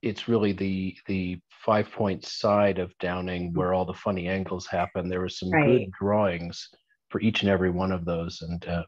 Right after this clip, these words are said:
Speaker 1: I, I don't think most of them have been implemented yet. But squaring things off, as you know, slows people down, has safer
Speaker 2: Right.
Speaker 1: turns, et cetera.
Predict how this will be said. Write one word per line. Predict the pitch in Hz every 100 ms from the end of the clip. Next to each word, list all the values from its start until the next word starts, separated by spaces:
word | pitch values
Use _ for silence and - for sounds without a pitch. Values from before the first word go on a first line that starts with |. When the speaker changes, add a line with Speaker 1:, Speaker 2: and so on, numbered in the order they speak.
| -
Speaker 1:
I, | - -
I | 82 90
don't | 110 104
think | 104
most | 98 95 -
of |
them | 90 87
have | 87
been | 85 85
implemented | 104 - 90 85 - 80
yet. | 82 82
But | 95 - _ _ _ _ _ _
squaring | - 135 117 117
things | 120 110
off, | 98 90 -
as | 92
you | 92
know, | 90 87
slows | - - 92
people | - 98 92
down, | 95 95 92 90 92
has | 92 87
safer | - 87 -
Speaker 2:
Right. |
Speaker 1:
turns, | - 82 90 -
et | -
cetera. | - -